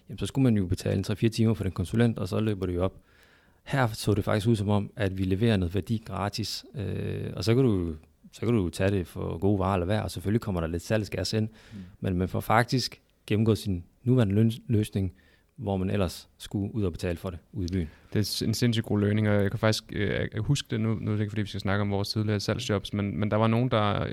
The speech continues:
Speaker 3: da mig og Alex arbejdede med salg i, i forsikringsverdenen, som anså sig selv som værende rådgiver.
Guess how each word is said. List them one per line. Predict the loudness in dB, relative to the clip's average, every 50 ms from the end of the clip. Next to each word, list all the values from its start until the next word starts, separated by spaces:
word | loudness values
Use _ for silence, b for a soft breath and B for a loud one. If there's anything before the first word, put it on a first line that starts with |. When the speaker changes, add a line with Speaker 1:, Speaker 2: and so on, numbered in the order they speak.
| -6 -8 -6 -2
Speaker 3:
da | -2 0
mig | 2 2
og | 2
Alex | 0 0 -2 -2
arbejdede | -2 -2 -2 0 0 0
med | -2
salg | -2 -2 -2 -4 -2 -4
i, | -6 -6 -6 -8 -8
i | -8 -4
forsikringsverdenen, | -2 -2 0 0 0 0 0 0 2 0 0 2 0 -2 -4 B B B B B B B B B
som | -2 4 4 4 6 4 0 -4 _ -18 _ -10 -10 -10 -10 _ _ 2
anså | 2 2 4 4 4 4 2 2
sig | 0 0
selv | 2 2 2 2
som | 2 0 0 2
værende | 2 2 2 0 -2 -4 -6 2 4
rådgiver. | 6 6 6 4 2 0 0 -4 -8